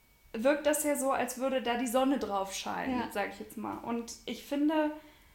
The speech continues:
Speaker 1: ja, deswegen, das sind so viele Details, die einem gar nicht so auffallen zu Beginn.
Speaker 2: Ja, mega
Speaker 1: Und,
Speaker 2: schön
Speaker 1: und
Speaker 2: auch.
Speaker 1: auch da ist ja ein, ein Lesezeichen quasi drin.
Speaker 2: Mhm.
Speaker 1: Da steht High Hopes, Whitestone Hospital drauf und auf der anderen Seite,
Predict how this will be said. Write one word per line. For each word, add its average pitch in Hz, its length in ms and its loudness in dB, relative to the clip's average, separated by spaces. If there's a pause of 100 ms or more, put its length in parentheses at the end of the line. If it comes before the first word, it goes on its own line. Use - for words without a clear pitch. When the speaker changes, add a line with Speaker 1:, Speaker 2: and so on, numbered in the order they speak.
(200)
Speaker 1:
ja, 233 180 2
deswegen, 240 720 -4
das 247 180 -4
sind 302 240 2
so 240 400 2
viele 302 300 -2
Details, 240 720 -2
die - 120 -6
einem 240 220 0
gar 247 140 2
nicht 247 200 -2
so 240 80 -2
auffallen 202 580 -2
zu - 200 -12
Beginn. 214 500 -8 (180)
Speaker 2:
Ja, 226 240 -6 (120)
mega 214 480 0
Speaker 1:
Und, 214 80 -6
Speaker 2:
schön 214 360 -6
Speaker 1:
und 247 160 0
Speaker 2:
auch. 233 120 0
Speaker 1:
auch - 80 -10
da 233 320 4
ist 285 160 -6
ja 269 180 0
ein, 226 500 -2 (1160)
ein 233 480 0
Lesezeichen 214 960 -8
quasi 220 280 -10
drin. 240 360 -6 (120)
Speaker 2:
Mhm. 233 560 0 (140)
Speaker 1:
Da 254 100 -2
steht 247 520 -6
High 247 260 0
Hopes, 254 460 -2
Whitestone 233 580 -4
Hospital 262 520 -6
drauf 285 420 -2
und 240 80 -6
auf - 100 -6
der - 160 -8
anderen 262 240 0
Seite, 269 560 -2